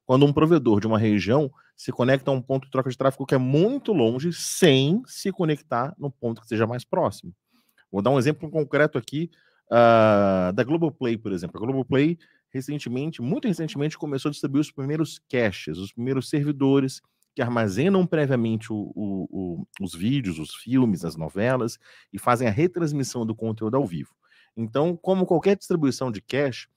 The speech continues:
o pequ-, o provedor que é muito pequenininho, como ele não atingiu o consumo mínimo que é exigido, somente um médio provedor, um médio I T P, uma grande empresa vai ter esse cache. Então, imagina o raciocínio.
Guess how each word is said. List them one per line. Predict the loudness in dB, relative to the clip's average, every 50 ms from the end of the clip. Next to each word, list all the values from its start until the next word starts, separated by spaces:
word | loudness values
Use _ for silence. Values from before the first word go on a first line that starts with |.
| _ _ _ _ _
o | -12
pequ-, | -4 -4 -4 -4 -2 -4 -4 -4
o | -2
provedor | -2 0 0 2 4 2 2
que | 2 2
é |
muito | 2 2 2 2 0 0
pequenininho, | -2 -2 -2 -2 -2 0 0 0 0 0 0 -2
como | -2 -2 -2 0
ele | 2 2 2
não | 0
atingiu | 0 0 -2 0 0 -2
o | -2
consumo | -2 -4 -4 -4 -4 -4 0 0 2
mínimo | 2 2 2 0 0 0 0 0 0 -2
que | -2 -2 -2
é |
exigido, | -2 -2 -2 -4 -2 -2 -2 0 0 -2 -4 -4 _ _ _ _ _
somente | -8 -6 -2 0 0 0 0 0
um | 0 0
médio | 2 4 4 4 2 0 -2
provedor, | -4 -2 -2 -2 -2 -2 -4 -4 -4 -4 -4
um | -2
médio | -2 0 0 0 0 0 -2 -2 -4 -6
I | -6
T | -6 -6 -8
P, | -6 -6 -4 -4 -2 -2
uma | -4 -4 -4 -4
grande | -4 -4 -2 -2 -2 -4 -4
empresa | -6 -4 -2 -2 0 0 -2 -6 -8 _ _ _ _ _
vai | -2 0 0 0
ter | 0 -2
esse | -4 -4 -6 -8
cache. | -8 -8 -8 -8 -10 -14 -20 _ _ _ _ _ _ _ _ -8 -8 -8 -8 -14 -20 -20 _ _ _ _ _ _ _ _ _ _ _ _
Então, | _ 2 6
imagina | 6 6 6 4 2 2
o | 2
raciocínio. | 2 0 -2 -4 -6 -6 -6 -6 -6 -8 -10